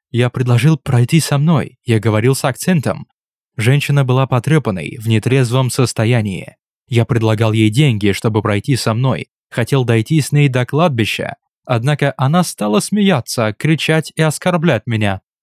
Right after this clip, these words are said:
Я обезумел и нанёс ей несколько ударов ножом в шею.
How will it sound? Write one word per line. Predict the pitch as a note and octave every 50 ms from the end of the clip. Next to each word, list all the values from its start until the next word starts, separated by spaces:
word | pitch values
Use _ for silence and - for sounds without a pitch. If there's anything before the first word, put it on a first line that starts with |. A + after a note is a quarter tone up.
| _ _ -
Я | C3+ B2+ B2+ B2
обезумел | A#2 A2+ C#3 C#3 C3+ E3 F#3 B2+ G#2+ G2+ G2+ - -
и | C3
нанёс | A#2+ A#2+ B2 B2+ D3 D#3+ D3 -
ей | - D3 D3+ C#3+
несколько | C#3+ D3+ E3 D#3 - - D#3 D3 C#3 - -
ударов | D3+ D3+ D3+ D#3 D#3+ D#3+ D3+ C#3+ - -
ножом | D#3 D3 B2+ - E3+ E3 D3
в | -
шею. | - - E3 B2+ G2+ D#2+ - - -